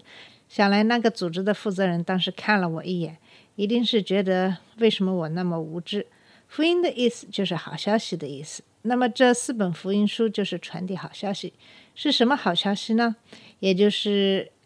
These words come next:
应许的弥赛亚，耶稣来到了人间，为人类的罪舍命，使我们的罪得以救赎。这四本福音书是由不同的作者记载的耶稣在人间的时候所行的事迹，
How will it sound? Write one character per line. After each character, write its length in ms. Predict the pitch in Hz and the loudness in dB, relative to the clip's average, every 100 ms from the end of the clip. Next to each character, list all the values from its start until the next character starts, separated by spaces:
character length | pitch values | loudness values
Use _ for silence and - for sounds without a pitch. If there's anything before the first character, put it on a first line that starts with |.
| _ | _
应 180 | 262 269 | -2 0
许 220 | - 185 | 0 -4
的 160 | 180 175 | -2 -2
弥 140 | 175 | -2
赛 340 | 170 240 226 208 | -2 2 2 2
亚， 140 | - - - _ _ _ _ _ _ _ - | -2 -10 -20 _ _ _ _ _ _ _ 2
耶 160 | 240 | 4
稣 260 | 247 285 262 | 4 0 -4
来 160 | 175 160 | -4 -4
到 140 | 165 | -2
了 160 | 160 156 | -2 -4
人 220 | 147 170 | -6 0
间， 260 | 233 240 - _ _ | 4 2 0 _ _
为 160 | - 247 | 6 6
人 240 | 180 185 | 8 4
类 120 | 220 226 | 4 4
的 140 | 175 | 2
罪 260 | 165 262 170 | 2 2 2
舍 240 | - 156 | 0 -2
命， 240 | 160 214 - _ - | 0 0 0 _ -14
使 180 | - 190 | -8 -4
我 100 | 180 | -2
们 120 | 160 | -2
的 100 | 165 | -4
罪 180 | 165 202 | 0 0
得 180 | 170 180 | 2 -2
以 100 | 156 | -2
救 200 | - 208 | 0 0
赎。 280 | - - - _ - _ _ _ _ _ _ | 0 -8 -14 _ -20 _ _ _ _ _ _
这 180 | - 359 | 4 4
四 180 | - 381 | 4 4
本 180 | 220 | 4
福 160 | 175 185 | 4 0
音 220 | 202 233 | 2 2
书 340 | 233 - 277 269 | 0 0 0 0
是 380 | - - 233 | -2 0 0
由 160 | 185 180 | 2 0
不 160 | 185 302 | -2 -6
同 240 | - 185 | -2 0
的 100 | 202 | 0
作 280 | - 320 226 | 2 6 6
者 220 | - - - | 4 -10 -10
记 180 | - 226 | -4 -4
载 240 | 180 - | -2 -4
的 140 | 160 156 | -6 -4
耶 200 | 226 254 | 2 2
稣 220 | - 262 | 2 -2
在 200 | - 190 | 2 2
人 240 | 160 151 | 2 -4
间 200 | 180 233 | 0 2
的 140 | 240 175 | 2 2
时 180 | - 156 | 0 -2
候 320 | - 170 - | -2 -4 -4
所 240 | 175 - 151 | -12 -10 -10
行 240 | - 160 | -8 -6
的 100 | 165 | -4
事 280 | 196 - 254 | -2 0 0
迹， 180 | - | -2